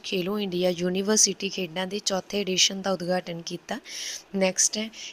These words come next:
ਕੇਂਦਰੀ ਰੇਲਵੇ ਨੇ ਹਾਲ ਹੀ ਵਿੱਚ floating solar plant ਕਿੱਥੇ ਲਗਾਇਆ ਹੈ? ਕੇਂਦਰੀ ਰੇਲਵੇ ਨੇ floating solar plant ਲਗਾਇਆ ਵਾ ਮਹਾਰਾਸ਼ਟਰ ਦੇ ਵਿੱਚ। Option C is the right answer। ਮਹਾਰਾਸ਼ਟਰ ਦੇ ਵਿੱਚ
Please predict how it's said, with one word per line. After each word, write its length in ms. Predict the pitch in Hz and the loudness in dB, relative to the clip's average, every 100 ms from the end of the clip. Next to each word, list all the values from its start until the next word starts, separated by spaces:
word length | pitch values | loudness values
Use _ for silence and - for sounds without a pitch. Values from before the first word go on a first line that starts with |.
| - | 0
ਕੇਂਦਰੀ 440 | 202 196 196 214 | 2 2 4 6
ਰੇਲਵੇ 360 | 202 190 180 190 | 6 4 2 0
ਨੇ 140 | 202 | 0
ਹਾਲ 280 | 190 185 180 | -2 -2 -2
ਹੀ 140 | 190 | -4
ਵਿੱਚ 220 | 196 202 208 | -6 -4 -6
floating 480 | - 185 185 226 | -4 -6 -4 0
solar 400 | 240 220 185 185 | 6 6 8 6
plant 340 | 190 190 185 190 | 4 2 2 0
ਕਿੱਥੇ 340 | 202 - 196 | -4 -4 -2
ਲਗਾਇਆ 420 | 202 180 170 165 | 0 0 0 0
ਹੈ? 160 | 160 156 - - - - - | -4 -8 -12 -10 -10 -8 4
ਕੇਂਦਰੀ 440 | 208 196 190 220 | 6 6 6 8
ਰੇਲਵੇ 500 | 208 196 185 180 196 | 8 6 4 4 4
ਨੇ 140 | 190 262 - - - | 2 -4 -10 -20 -6
floating 460 | - 202 202 240 247 | 4 8 8 6 6
solar 380 | - 202 190 190 | 6 6 4 2
plant 360 | 190 185 180 | 0 0 0
ਲਗਾਇਆ 380 | 180 180 170 170 | 4 6 6 2
ਵਾ 140 | 175 - - - - - | -2 -8 -14 -16 -10 4
ਮਹਾਰਾਸ਼ਟਰ 760 | 190 185 190 185 175 - 175 | 6 8 6 6 4 6 6
ਦੇ 120 | 170 170 | 6 6
ਵਿੱਚ। 340 | 165 - 170 - - - - | 2 2 0 -4 -18 -4 6
Option 280 | 196 - 233 | 8 10 8
C 200 | 233 214 196 | 6 6 6
is 80 | 185 | 4
the 220 | 165 202 | 6 8
right 400 | 190 170 - 165 | 8 6 2 0
answer। 400 | 165 175 180 165 160 - - - | 0 -4 -4 -6 -8 -14 -14 -2
ਮਹਾਰਾਸ਼ਟਰ 640 | 190 202 202 202 - 208 220 | 2 4 4 4 4 4 4
ਦੇ 160 | 214 | 6
ਵਿੱਚ 300 | 202 196 - | 6 4 4